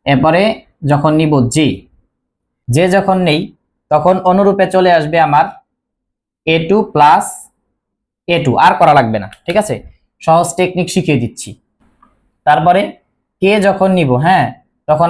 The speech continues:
আমার চলে আসবে এ থ্রি প্লাস এ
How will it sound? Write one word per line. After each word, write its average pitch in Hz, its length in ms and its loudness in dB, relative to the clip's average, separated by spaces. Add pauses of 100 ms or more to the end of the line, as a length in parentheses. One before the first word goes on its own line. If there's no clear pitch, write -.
আমার 175 220 0
চলে 170 180 0
আসবে 160 280 -2 (440)
এ 170 100 0 (160)
থ্রি 196 160 0 (280)
প্লাস 151 360 0 (1400)
এ 131 80 0